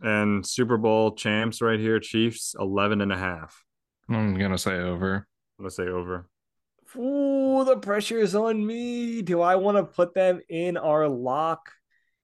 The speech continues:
Speaker 3: Yeah, I'll go over eleven and a half. The Raiders have gotten worse. Should be two wins there. Yeah, I'll go over eleven and a half.
Speaker 1: The Raiders are the, are the Cardinals of the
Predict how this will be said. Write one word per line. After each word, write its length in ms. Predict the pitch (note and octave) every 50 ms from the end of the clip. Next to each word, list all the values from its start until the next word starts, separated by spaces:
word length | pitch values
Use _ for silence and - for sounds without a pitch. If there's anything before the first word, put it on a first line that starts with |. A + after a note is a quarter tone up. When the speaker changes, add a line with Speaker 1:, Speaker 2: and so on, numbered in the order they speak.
| _ _ -
Speaker 3:
Yeah, 600 | C3 C3+ C3+ C#3 C3+ C#3 C#3 C#3+ C#3+ C#3 C#3 C#3+
I'll 140 | C#3 C#3+ C#3
go 260 | C3 C#3 C3 B2+ B2
over 160 | B2+ A#2+ A#2+ B2+
eleven 320 | B2 B2 B2+ B2 B2 B2+
and 120 | B2+ B2
a 60 | A#2+ A2
half. 340 | A2 B2 A#2+ B2 A#2+ A2 - -
The 100 | C3+ A#2+
Raiders 440 | A#2+ C3 C3 C#3 C#3 C#3+ C#3 A#2
have 140 | B2 B2+ A#2+
gotten 340 | A#2+ C3 B2 B2 B2+ C3 A#2
worse. 440 | A2+ A#2 A#2 A#2+ B2 A#2+ - - -
Should 240 | - - C3 B2 B2
be 100 | B2+ A#2
two 200 | - - C3 B2
wins 280 | B2 B2 A#2+ A#2+ A2
there. 420 | A2+ A2+ A2 A2+ A#2 A#2 A2+ A2+ A#2+
Yeah, 180 | B2+ B2 B2
I'll 80 | C3 C3+
go 200 | B2 B2+ A#2+ A2+ A#2
over 140 | A2+ A2+
eleven 280 | A2+ A2+ A2 A2 A2 A2
and 100 | G#2+ A#2
a 40 | A#2
half. 120 | A#2 - - - _ _ _ - _ _ - - -
Speaker 1:
The 80 | A#2 G#2+
Raiders 400 | G#2 A2 G#2+ G#2 A2 A#2 A2+ A#2
are 60 | A2+
the, 200 | A2+ G#2+ G2+ G2+ -
are 60 | - G2+
the 100 | G#2 G2
Cardinals 680 | - - - - G2+ F#2+ G2 F#2+ F#2+ F#2 F2+ E2+ F2
of 120 | F#2 F2 E2+
the 360 | F2+ F#2 F2+ F2 F2 E2+